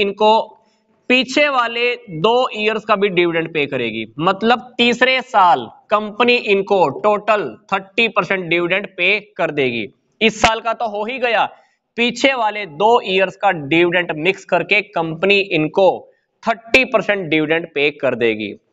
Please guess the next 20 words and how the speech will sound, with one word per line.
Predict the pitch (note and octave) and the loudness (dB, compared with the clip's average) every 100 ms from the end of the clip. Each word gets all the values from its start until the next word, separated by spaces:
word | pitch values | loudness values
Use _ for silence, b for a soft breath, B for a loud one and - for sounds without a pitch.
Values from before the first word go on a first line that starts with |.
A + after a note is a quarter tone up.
| _ _ - | _ _ 2
Cumulative | A#3+ B3+ C#4+ D4 C#4+ D4+ - | 2 2 0 -2 -2 -8 -2
प्रेफरेंस | A#3+ G#3+ A#3 B3+ B3 | 0 0 0 0 0
शेयर्स | A3 G#3 G3+ | 0 -2 -4
के | A3+ A3 | -4 -2
according, | D#3 E3+ D3 D#3 B2 G2+ - - | -2 0 0 0 -4 -12 -14 -2
cumulative | F3+ G3 G#3 G#3 G#3+ | 0 0 -4 -4 -4
प्रेफरेंस | G#3+ F3 G#3 | -4 -4 -6
शेयर | - G3+ | -2 -2
होल्डर्स | E3 D#3+ F3 E3+ | 2 2 0 0
को | A3+ A3 | -2 -2
पीछे | - G3+ F#3+ A#3 | -4 -4 0 0
वाले | F#3+ F3+ | 2 -2
डिविडेंड | D3+ D3+ D#3+ F3 | -2 -2 0 -2
को | F#3+ | -4
क्लेम | - E3 D#3+ D#3+ | -4 -2 -2 -2
करने | D#3 D3 | -4 -4
का | E3+ F#3 F#3 B - | -4 -4 -8 B -6
राइट | C#3+ D3 D#3 C3 | -2 0 -2 -6
होता | A2+ A#2 | -2 0
है, | A2 | 0